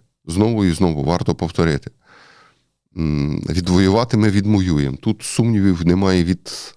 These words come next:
початку війни. Е, питання в іншому. Якою ми побудуємо нову Україну? На чому вона буде стояти? Що для нас буде цінністю? Що для нас буде важливим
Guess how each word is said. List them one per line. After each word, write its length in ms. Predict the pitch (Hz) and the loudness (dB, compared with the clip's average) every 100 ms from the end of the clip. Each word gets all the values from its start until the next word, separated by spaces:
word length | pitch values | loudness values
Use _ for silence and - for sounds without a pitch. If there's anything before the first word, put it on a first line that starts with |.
| _ | _
початку 460 | 90 101 90 - | -4 -4 -4 -4
війни. 360 | 87 87 82 117 - _ _ _ _ _ _ _ _ - | -4 -2 -4 -6 -10 _ _ _ _ _ _ _ _ -16
Е, 60 | |
питання 420 | - 104 139 135 123 | -6 -2 0 2 0
в 160 | - | 0
іншому. 460 | 117 87 - 65 - _ _ _ _ _ | -2 0 -4 -6 -8 _ _ _ _ _
Якою 500 | 82 90 - 123 90 | 0 0 2 2 4
ми 140 | 95 | 2
побудуємо 800 | 101 90 90 90 90 76 67 87 - _ _ _ | 0 -2 -2 0 0 -2 -6 -8 -14 _ _ _
нову 240 | 90 73 | -2 -2
Україну? 580 | - - 80 71 64 101 - _ _ _ _ _ - | -6 -4 -4 -2 -6 -8 -14 _ _ _ _ _ -6
На 100 | 85 | -4
чому 300 | - 120 113 | 0 0 0
вона 200 | 101 92 | 0 0
буде 240 | 85 87 | 0 -2
стояти? 520 | 85 80 78 67 - - _ _ _ _ _ _ _ _ _ _ _ _ _ | -2 -2 -2 -4 -8 -12 _ _ _ _ _ _ _ _ _ _ _ _ _
Що 240 | - 127 | -2 0
для 180 | 92 82 | 2 0
нас 200 | 73 69 | 0 -2
буде 260 | 87 85 78 | -2 0 -2
цінністю? 680 | - 104 87 76 - - - _ _ _ _ _ _ - | -2 -2 0 -4 -8 -12 -14 _ _ _ _ _ _ -12
Що 240 | - 113 | -2 0
для 160 | 95 80 | 2 0
нас 180 | 76 | 0
буде 200 | 76 90 | -4 -2
важливим 540 | 82 80 82 107 107 | 0 0 0 0 -2